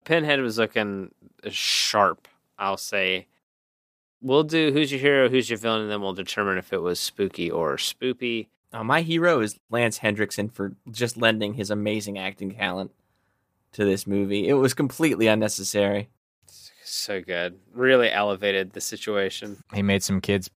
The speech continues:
Speaker 3: f-, feel some, feel some good feelings before they died.
Speaker 1: <laughs>
Speaker 2: But I mean, just the actual actor. I'm just saying, he made choices. Everything he did, you could tell the director's like, "You do you, man."
Speaker 1: <laughs> He was going for it.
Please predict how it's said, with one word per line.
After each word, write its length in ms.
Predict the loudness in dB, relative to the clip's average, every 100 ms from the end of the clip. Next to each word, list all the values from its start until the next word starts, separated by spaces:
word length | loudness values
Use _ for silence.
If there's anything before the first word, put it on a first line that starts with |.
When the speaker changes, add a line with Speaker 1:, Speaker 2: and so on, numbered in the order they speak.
| _ -20
Speaker 3:
f-, 60 |
feel 560 | -20 -20 -8 0 2 0
some, 380 | -2 -2 -4 -6 _
feel 280 | -10 -6 -4
some 180 | -4 -4
good 180 | -4 -4
feelings 360 | -4 -2 -4
before 260 | -8 -6 -4
they 100 | -2
died. 340 | -2 -2 -4 -10 _ _ _ _ _ _ _ _ _ -6 2
Speaker 1:
<laughs> 400 | 4 6 6 2 _ _ -6
Speaker 2:
But 140 | 0
I 80 | 2
mean, 220 | 2 0
just 180 | -4 -2
the 140 | 0
actual 440 | 0 0 0 2 2
actor. 440 | 0 -2 -2 -2
I'm 140 | 0
just 180 | -4 -4
saying, 240 | -2 -2 0
he 100 | 2
made 260 | 4 2
choices. 720 | 0 2 2 2 0 -2 -6 -4
Everything 500 | 0 2 0 -2 -4
he 160 | -2 0
did, 260 | 2 2 0
you 80 |
could 180 | -2 -4
tell 220 | 0 2
the 80 | 2
director's 460 | 2 2 2 -2 -2
like, 100 | -4 _ _ -4
"You 180 | -2 0
do 140 | 0
you, 240 | 0 -2 -4
man." 300 | -4 -4 -8 _ _ _ _ _ _ _ _ _ _ _ _ _ -18 -8
Speaker 1:
<laughs> 80 | -8 -6 -8 -2
He 120 | 0
was 180 | 0 -2
going 360 | 2 6 6 4
for 260 | 2 2
it. 180 | 2 -4